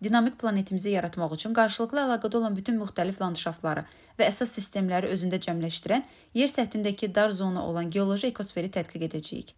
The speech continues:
Yer kürəsini fərqli sistemlərə bölməklə iqlim dəyişikliyi və ya müxtəlif yaşayış mühitlərində həyatın müxtəlifliyinin itirilməsi kimi mürəkkəb problemləri anlamağa kömək edən əlaqələri axtara bilərik.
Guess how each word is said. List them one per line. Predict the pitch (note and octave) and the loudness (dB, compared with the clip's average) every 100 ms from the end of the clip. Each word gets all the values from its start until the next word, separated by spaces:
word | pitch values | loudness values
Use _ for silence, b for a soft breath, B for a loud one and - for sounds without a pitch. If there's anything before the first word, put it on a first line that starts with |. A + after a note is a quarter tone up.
| G#3 | -2
Yer | C#4+ C#4+ | -2 0
kürəsini | A#3+ G3+ - F3+ F#3 | -2 0 -2 -4 -2
fərqli | A#3 C#4 | -2 -2
sistemlərə | - B3 A#3 G#3 G3 G3+ | -4 -2 0 2 2 2
bölməklə | F3 E3 E3 E3 A#3 A3+ | 2 0 -2 0 -2 0
iqlim | A3 B3+ A3+ | 2 2 4
dəyişikliyi | F#3 - E3 E3 D3+ | 2 -2 -4 -2 0
və | E3+ E3 | 4 4
ya | F3 | 4
müxtəlif | A3 - A#3 C#4 | 0 2 2 2
yaşayış | C4 A3+ A#3 A#3 | 0 0 0 0
mühitlərində | G#3+ G3 F3+ F3 E3 G#3 | -4 -2 0 0 0 0
həyatın | G#3 F#3 A3 G3+ | 0 -2 -2 -4
müxtəlifliyinin | G3 F3 E3+ E3+ F3+ F#3+ | -4 -4 -4 -4 -6 -6
itirilməsi | - E3+ E3+ E3 - | -6 -4 -4 -4 -6
kimi | D#3+ F#3+ B3+ b b b | -4 -4 -6 b b b
mürəkkəb | A#3 A#3 D4 D4 | 2 2 2 2
problemləri | A#3 G3 G3+ G3 F#3 - | 0 2 2 2 2 0
anlamağa | F#3+ F#3+ F#3 F3+ G3+ - | 0 0 -2 -4 -6 -4
kömək | F#3+ F3 | -2 0
edən | F3 E3+ F3 | -2 -2 0
əlaqələri | E3 D#3+ D#3 E3+ | 0 0 0 0
axtara | G#3 - E3+ E3 | -2 -2 -2 0
bilərik. | D#3+ D#3 - | -4 -4 -12